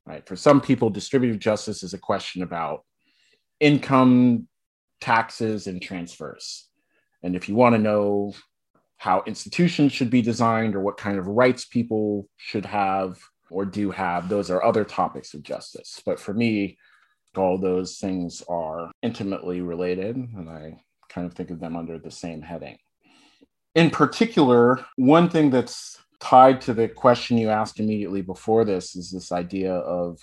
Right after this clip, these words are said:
accumulation, thinking of toxic waste sites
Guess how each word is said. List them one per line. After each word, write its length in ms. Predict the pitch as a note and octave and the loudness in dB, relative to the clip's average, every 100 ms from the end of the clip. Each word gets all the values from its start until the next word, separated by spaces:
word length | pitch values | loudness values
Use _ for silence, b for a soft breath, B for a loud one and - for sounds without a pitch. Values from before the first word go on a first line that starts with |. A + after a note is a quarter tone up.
| G2 | -16
accumulation, 840 | - - F#2+ F2+ F2+ F2+ - D2 - _ | -14 -10 -6 -4 -4 -6 -10 -16 -20 _
thinking 320 | A#2+ A#2 G#2+ | -4 -2 -2
of 560 | G2 F2+ F2 - - - _ _ _ | 0 0 -4 -10 -18 -20 _ _ _
toxic 420 | - B2 - A2+ A2 | 4 4 4 -4 2
waste 340 | A#2 A2+ - | 2 2 0
sites 520 | G#2+ F#2+ F#2 - - | 0 0 -4 -12 -12